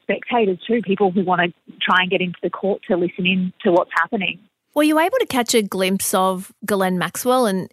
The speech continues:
Speaker 2: and if so, how was she looking and behaving throughout the week?
Speaker 1: There's actually one main courtroom where Ghislaine is sitting, and then there's about four other overflow courtrooms where they have huge screens set up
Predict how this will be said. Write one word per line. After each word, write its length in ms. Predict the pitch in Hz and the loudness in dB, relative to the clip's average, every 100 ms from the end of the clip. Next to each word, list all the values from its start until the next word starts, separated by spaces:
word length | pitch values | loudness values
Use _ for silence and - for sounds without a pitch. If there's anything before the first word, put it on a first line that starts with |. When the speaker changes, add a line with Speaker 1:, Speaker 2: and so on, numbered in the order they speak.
| - | -4
Speaker 2:
and 140 | 214 | -2
if 120 | 262 | -2
so, 240 | - 285 262 | -2 0 0
how 280 | 214 254 302 | 0 0 0
was 320 | 302 - - | -2 -6 -8
she 200 | - 247 | -4 0
looking 320 | 220 247 262 | 0 2 2
and 100 | 220 | 2
behaving 520 | 196 190 185 254 254 202 | 2 -2 -2 0 0 0
throughout 240 | 202 - | -2 -2
the 80 | 185 | -2
week? 420 | 202 262 - - _ _ - | -2 -2 -8 -20 _ _ -4
Speaker 1:
There's 160 | 233 | 0
actually 380 | 254 - 320 277 | 0 -2 -4 -2
one 460 | 196 208 226 254 254 | -2 0 2 0 -2
main 340 | 190 185 190 | -2 0 -2
courtroom 520 | 190 185 165 165 185 | -4 -4 -4 -2 -2
where 180 | 214 175 | 0 0
Ghislaine 380 | 165 170 170 170 | 0 -2 -2 -4
is 80 | 165 - | -4 0
sitting, 240 | 175 175 | 2 2
and 80 | 175 | 2
then 120 | 185 | 2
there's 160 | 190 175 | 2 2
about 300 | 175 170 - - | 0 0 -4 0
four 280 | 233 240 208 | 4 4 4
other 140 | 180 - | 0 0
overflow 580 | 208 220 208 - 175 165 | 0 0 -2 -4 -4 -4
courtrooms 540 | - 175 - 175 175 | -4 -4 -2 -4 -2
where 120 | 180 170 | 0 2
they 160 | 170 185 | 2 2
have 220 | 175 165 - - - - | 0 0 -8 -12 -12 -4
huge 240 | 269 269 196 - | 2 2 2 0
screens 420 | 226 214 214 214 214 | 2 4 4 2 2
set 140 | 175 | 2
up 160 | 156 | 0